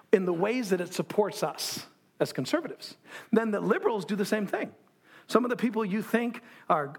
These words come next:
ungodly people are some of the people in politics and stuff. They're some of the people that love God, but they focus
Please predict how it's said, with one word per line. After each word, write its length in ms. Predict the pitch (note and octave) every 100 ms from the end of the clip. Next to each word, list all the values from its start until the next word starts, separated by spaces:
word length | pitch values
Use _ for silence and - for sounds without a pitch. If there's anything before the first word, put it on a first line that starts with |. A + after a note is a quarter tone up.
| G3+
ungodly 480 | A3 G3+ A3 G3
people 200 | F#3+ B3
are 120 | G3+ F3
some 240 | A#3+ D4+
of 40 |
the 80 | G3+
people 380 | D#3+ G3 F3+ F3+
in 200 | G3+ F#3
politics 480 | - G3+ A#3+ D4 C#4+
and 100 | C#4
stuff. 160 | D#4+ D4+
They're 100 | C4+
some 160 | -
of 80 | E4
the 80 | -
people 180 | C#4 A#3
that 140 | A3+
love 380 | G#3+ A#3+ E4+ E4+
God, 200 | G3+ G3
but 100 | G3+
they 100 | C#4
focus 420 | - D4 C#4+ -